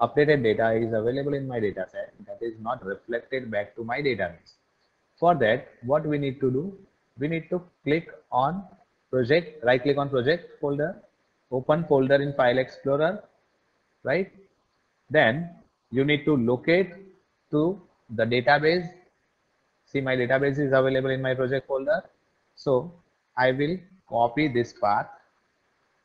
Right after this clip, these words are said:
and paste it into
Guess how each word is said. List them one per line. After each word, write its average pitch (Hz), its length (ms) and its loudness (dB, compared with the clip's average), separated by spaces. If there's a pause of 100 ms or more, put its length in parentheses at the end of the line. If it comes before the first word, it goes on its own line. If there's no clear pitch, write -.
(1200)
and 131 420 2 (760)
paste 165 300 2
it 185 300 2
into 127 520 0